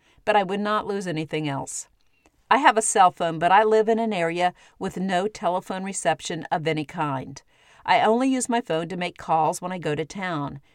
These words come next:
and I've spent less than two weeks in either Kodiak or Anchorage in the past fourteen months. If not for Best Fiends, my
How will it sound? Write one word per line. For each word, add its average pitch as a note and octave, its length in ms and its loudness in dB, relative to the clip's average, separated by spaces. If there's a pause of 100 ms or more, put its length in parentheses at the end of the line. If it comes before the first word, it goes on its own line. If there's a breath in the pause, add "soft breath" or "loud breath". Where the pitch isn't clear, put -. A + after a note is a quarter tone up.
and A#3 100 -6
I've B3+ 140 -4
spent - 300 -4
less - 220 -4
than D#3 180 -6
two B3+ 340 -4
weeks G#3 540 -6
in F#3 100 -6
either D#3 240 -4
Kodiak G#3+ 760 -2 (200 soft breath)
or - 220 -2
Anchorage F#3 560 -4
in F#3+ 160 -6
the F#3+ 60 -6
past F3+ 400 -6
fourteen D#3+ 520 -6
months. - 480 -8 (460 soft breath)
If A#3 140 -2
not B3 260 0
for G3+ 80 -4
Best E3+ 380 -2
Fiends, F#3 400 -8 (220 loud breath)
my A#3+ 200 0